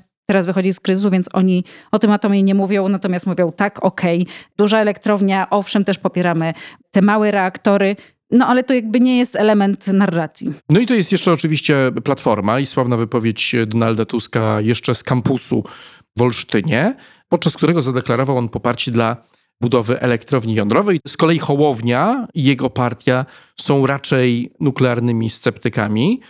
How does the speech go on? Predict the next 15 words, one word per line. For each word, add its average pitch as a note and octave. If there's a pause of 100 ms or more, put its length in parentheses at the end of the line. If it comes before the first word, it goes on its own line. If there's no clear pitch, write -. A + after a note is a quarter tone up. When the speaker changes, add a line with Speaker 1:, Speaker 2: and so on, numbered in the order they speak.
(280)
Speaker 2:
Nie D3+
sprzeciwiają C#3+
się, -
ale C3+
też -
niespecjalnie C3
popierają. A#2+
Bardziej A#2+
większą B2
przyszłość A#2+
widzą A#2
w -
tych A#2
małych A2+
reaktorach. A2